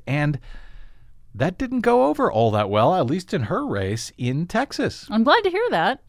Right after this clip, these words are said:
Speaker 2: I mean, so far, so good, 'cause it's not completely decided, but yeah.
Speaker 1: For all the talk of renewed Democratic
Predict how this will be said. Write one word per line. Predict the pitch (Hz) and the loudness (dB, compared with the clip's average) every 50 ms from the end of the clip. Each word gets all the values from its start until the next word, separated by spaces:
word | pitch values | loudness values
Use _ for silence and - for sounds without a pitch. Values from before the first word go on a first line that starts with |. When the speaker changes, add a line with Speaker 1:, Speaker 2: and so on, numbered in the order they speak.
| _ - | _ -4
Speaker 2:
I | 220 | 0
mean, | 226 233 240 233 226 190 - | 2 2 2 2 0 -2 -6
so | - - 269 233 247 | 0 4 4 4 6
far, | - 247 226 214 240 | 4 2 0 0 0
so | - - 254 262 | 2 2 0 2
good, | 220 285 285 190 156 156 190 202 196 190 | 2 2 2 2 2 0 -2 -4 -6 -4
'cause | - 226 196 | -6 -6 -4
it's | 220 202 180 202 | -4 -6 -4 -2
not | 208 196 - - | -2 -2 -2 2
completely | - 226 - - 262 247 190 196 | 0 0 4 4 0 2 2 -2
decided, | 170 165 - - 156 131 123 - 190 220 | -2 0 0 0 -2 0 -2 -4 -6 -4
but | - 160 156 175 185 | -2 -2 -2 -2 -4
yeah. | 202 240 302 - - - - - - | -4 -6 -8 -8 -10 -12 -14 -14 -6
Speaker 1:
For | - 165 156 147 | 2 4 6 8
all | 151 160 170 170 160 | 8 8 8 6 6
the | 151 165 143 | 4 2 2
talk | - - - - - 175 170 175 208 - - - - - - | 2 -2 -4 -2 2 4 4 4 4 2 -4 -10 -10 -12 -4
of | - 147 147 147 139 117 117 | 0 2 2 2 2 0 0
renewed | 120 123 117 117 123 135 151 160 160 160 160 147 135 - 123 104 | 0 0 2 2 2 4 4 4 4 4 2 0 -2 -6 -8 -2
Democratic | 101 131 139 151 156 - - 170 156 151 147 127 - | 2 2 2 2 -2 -2 0 2 2 2 2 0 -4